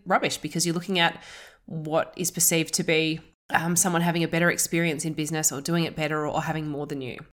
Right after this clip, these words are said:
And for mentoring, you know, a few hundred women over this last nearly five years, one thing that I can tell you for sure is it's not all as glamorous as it looks on the outside. Just because someone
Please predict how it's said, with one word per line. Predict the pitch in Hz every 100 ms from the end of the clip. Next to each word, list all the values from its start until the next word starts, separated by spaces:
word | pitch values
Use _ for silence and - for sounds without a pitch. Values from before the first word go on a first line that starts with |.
| _ _
And | 180 180 180 175 - _
for | - 226
mentoring, | 226 262 247 233 214 - - -
you |
know, | 175
a | 170
few | 208
hundred | 196 202 175
women | 170 170
over | 160
this | 147 156 -
last | 156 160 - - - _ 175
nearly | 170 165
five | 165 160 147 147
years, | 151 135 160 262 - - - - - _ -
one | - 170 180
thing | 190 208 202
that | 185
I | 175 170
can | 170 160
tell | 160 - 175
you | 180
for | 175 170
sure | - 151 147 147
is | - 151 147 143 -
it's | 156 165 -
not | 160 165
all | 170 160
as | 160
glamorous | 160 160 185 262 - - -
as | 147
it | -
looks | 143 -
on | 156
the | 151
outside. | 151 - - 185 226 - _ _ _ _
Just | - 196
because | 262 233 226
someone | - 220 208 202 196 190